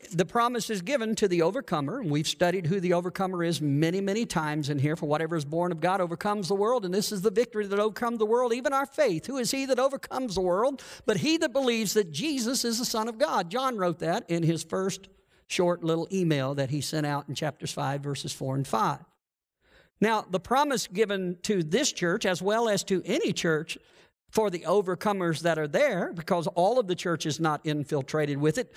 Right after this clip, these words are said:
In Thyatira, he's gonna say this, "Even in this place, there are people who have not compromised their name." So in every church, there are still people doing it right, and there's still people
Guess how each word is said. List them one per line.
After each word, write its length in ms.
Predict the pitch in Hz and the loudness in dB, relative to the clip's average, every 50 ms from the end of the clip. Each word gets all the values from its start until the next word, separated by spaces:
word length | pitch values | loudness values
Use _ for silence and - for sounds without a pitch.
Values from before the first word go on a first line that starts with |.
| - - - - - - | -20 -20 -20 -20 -14 -4
In 300 | - 254 262 247 240 233 | 0 0 2 2 2 0
Thyatira, 960 | - - 220 226 240 247 247 240 175 - - 240 269 320 311 269 247 254 254 220 | 0 0 2 2 2 2 2 0 0 0 0 2 2 2 4 2 2 2 2 2
he's 200 | 190 262 277 220 | 2 0 0 2
gonna 200 | 262 269 262 240 | 2 2 2 2
say 240 | - 277 262 262 | 2 2 2 2
this, 300 | 254 262 311 285 - - - | 2 2 0 0 0 0 -2
"Even 460 | - 269 311 359 453 415 403 403 403 | 0 2 2 4 4 2 2 2 2
in 260 | 415 392 392 381 359 | 2 2 2 2 2
this 500 | 359 359 415 440 349 - - - - - - _ - | 2 2 2 2 0 -2 -6 -10 -12 -12 -14 _ -2
place, 720 | - 214 - 233 202 165 151 - - - - - - - - _ _ _ _ _ _ _ _ _ _ - | 0 0 2 0 0 -2 -6 -8 -8 -8 -6 -6 -6 -8 -12 _ _ _ _ _ _ _ _ _ _ 0
there 220 | 175 214 254 254 | 2 2 4 4
are 80 | 247 220 | 2 2
people 380 | - - 311 320 220 220 220 196 | 2 0 0 0 2 4 4 6
who 80 | 208 | 6
have 100 | 196 185 | 4 4
not 260 | 196 240 240 226 - | 2 2 0 0 -2
compromised 640 | - 240 240 240 - 220 220 220 220 220 214 208 170 | -2 0 0 0 0 -2 0 0 2 2 0 0 0
their 140 | 226 226 220 | 0 0 0
name." 300 | 226 233 226 196 165 156 | 2 2 2 2 2 2
So 160 | - 226 208 | 2 2 2
in 80 | 202 214 | 2 4
every 280 | 262 359 415 381 349 | 4 2 2 2 -2
church, 320 | - - 302 370 320 - - | 0 2 2 2 2 2 2
there 160 | 262 302 370 | 2 2 2
are 40 | 311 | 2
still 260 | - - 339 392 - | 0 0 0 0 0
people 320 | - 285 359 - - 294 | 0 -2 -4 -2 -2 -2
doing 240 | 240 226 294 330 320 | 0 2 2 2 2
it 100 | 294 226 | 0 0
right, 240 | 214 240 285 302 302 | 0 0 2 0 0
and 80 | 247 208 | 0 -2
there's 140 | 202 185 | -2 -2
still 240 | - - 262 320 381 | -2 -2 0 0 0
people 460 | - - 277 330 320 - 285 254 - | 0 0 0 0 2 4 4 2 2